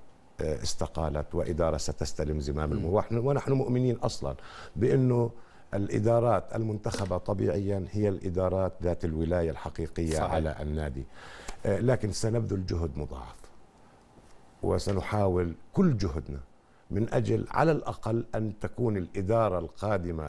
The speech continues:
Speaker 1: المنتخبة تجد استقرار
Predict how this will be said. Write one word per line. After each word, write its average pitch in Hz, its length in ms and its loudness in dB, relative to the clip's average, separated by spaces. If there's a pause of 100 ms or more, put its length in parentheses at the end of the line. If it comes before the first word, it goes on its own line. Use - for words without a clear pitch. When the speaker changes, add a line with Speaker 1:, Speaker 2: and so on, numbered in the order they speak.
(120)
Speaker 1:
المنتخبة 101 800 -2 (1000)
تجد 113 280 4 (100)
استقرار 98 720 0